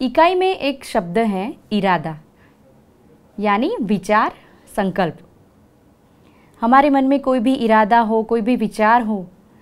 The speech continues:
यदि हम बात करें कि, अ, रमन लाल के बहुत ही नेक इरादे थे, बहुत भला इंसान था, उसका इरादा नेक था, अगर हमें ऐसे बात करनी है तो हम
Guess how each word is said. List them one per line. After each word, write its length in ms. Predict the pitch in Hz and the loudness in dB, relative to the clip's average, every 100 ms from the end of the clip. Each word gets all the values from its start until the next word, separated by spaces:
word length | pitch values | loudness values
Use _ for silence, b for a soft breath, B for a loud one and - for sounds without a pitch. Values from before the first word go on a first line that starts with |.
| b b - - | b b -20 -10
यदि 300 | 202 214 233 | -2 -2 0
हम 180 | 240 220 | -2 4
बात 240 | 208 208 | 4 4
करें 320 | - 233 226 180 b b b _ - | 0 0 -2 -4 b b b _ -12
कि, 420 | 226 226 220 208 | -8 -4 -4 -6
अ, 80 | - | -8
रमन 640 | - 185 185 185 220 233 254 | -6 -4 -4 0 2 4 2
लाल 280 | 226 202 185 180 - - - | 4 2 2 -6 -20 -20 -8
के 180 | 277 330 | -4 -4
बहुत 420 | 226 254 254 294 | -2 0 0 0
ही 80 | 330 | 2
नेक 380 | 302 240 254 - | 2 2 0 -2
इरादे 400 | 208 190 180 185 | 0 2 2 -4
थे, 240 | 180 180 | -4 -8
बहुत 420 | 175 185 240 311 - | -8 -8 -4 -4 -4
भला 280 | 220 233 254 | -2 2 2
इंसान 500 | 269 247 208 196 180 | 2 0 0 0 0
था, 120 | 185 | -2
उसका 360 | - 226 - 202 | -4 -6 -4 -2
इरादा 400 | 226 220 226 302 | 0 2 4 2
नेक 340 | 277 226 285 - | 0 0 -2 -2
था, 240 | 220 165 B B B | -4 -4 B B B
अगर 140 | 262 | 2
हमें 160 | 349 359 | 2 2
ऐसे 340 | - 240 240 | 2 0 2
बात 260 | 240 220 190 | 2 2 2
करनी 340 | - 175 180 | -4 -6 -4
है 140 | 190 277 | -4 -4
तो 200 | 294 262 | -4 -2
हम 340 | 220 311 494 | 0 -2 -2